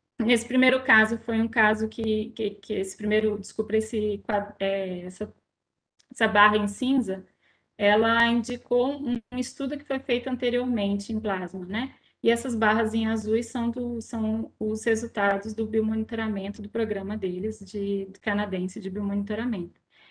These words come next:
que ele mostra claramente a redução de acordo com as regulamentações colocadas pelo país. Então, agora também trazendo um pouco do nosso perfil nacional, né? Uma da, das questões históricas que a gente traz é, é a, é a,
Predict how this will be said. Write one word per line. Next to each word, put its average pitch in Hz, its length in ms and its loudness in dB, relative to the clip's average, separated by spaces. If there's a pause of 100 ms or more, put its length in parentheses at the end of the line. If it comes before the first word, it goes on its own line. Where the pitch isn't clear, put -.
(120)
que - 100 4
ele 220 140 10
mostra 226 360 4
claramente 226 600 2
a 233 40 -2
redução 220 720 -4 (280)
de 220 140 2
acordo 240 540 4
com 226 300 -2
as 220 140 -2
regulamentações 220 1040 -2 (120)
colocadas 214 560 -4
pelo 202 280 -6
país. - 520 -6 (1700)
Então, 311 340 6
agora 269 440 6
também 277 320 2
trazendo 262 340 2
um 269 80 6
pouco 262 380 2
do 233 140 -4
nosso 254 340 -2
perfil 269 360 -4
nacional, 269 680 0
né? 185 280 -2
Uma 262 240 0
da, 277 220 -2
das 240 260 -6
questões 220 420 -6
históricas 233 540 -4
que - 100 -8
a 220 100 2
gente 214 280 -4
traz 220 420 -2
é, 254 240 0
é 233 180 0
a, 240 240 0
é 220 160 -2
a, 214 680 -4